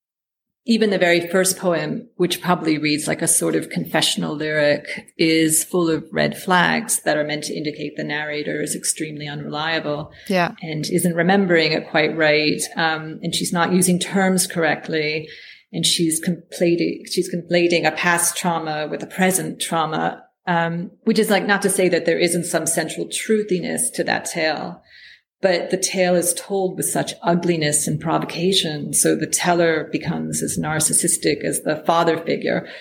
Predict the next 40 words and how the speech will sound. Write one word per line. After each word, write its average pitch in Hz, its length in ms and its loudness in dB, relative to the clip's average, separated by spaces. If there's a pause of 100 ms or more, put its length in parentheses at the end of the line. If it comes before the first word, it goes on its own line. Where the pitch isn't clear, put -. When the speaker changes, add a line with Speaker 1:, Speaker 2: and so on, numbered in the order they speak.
(440)
Speaker 1:
And, 160 400 2 (120)
um, 156 440 0
that's 156 220 2
an 160 60 0
example 156 640 -4 (200)
of 180 160 0
the 170 100 2
way, 156 320 4
one 165 180 2
of 156 60 -2
the 165 60 4
ways 160 220 2
I 160 60 2
try 156 220 0
to - 80 -6 (100)
push 160 220 2
narrative 151 580 -4
and - 160 -8
point - 300 -4
of 160 60 -2
view 160 440 2 (320)
and 160 220 -2
tone 175 500 2
to - 140 -2
their 151 200 0
extremes. 165 880 0 (720)
Speaker 2:
Would 254 200 2
you, 311 180 4
would 262 140 2
you 302 80 4
like 262 160 2
to 262 100 -2
read 294 380 2
"The 185 100 -6
summer 175 720 0
the 175 120 -8
spike - 460 -4
went 165 220 -6
into 165 280 -8
my"? 165 280 -4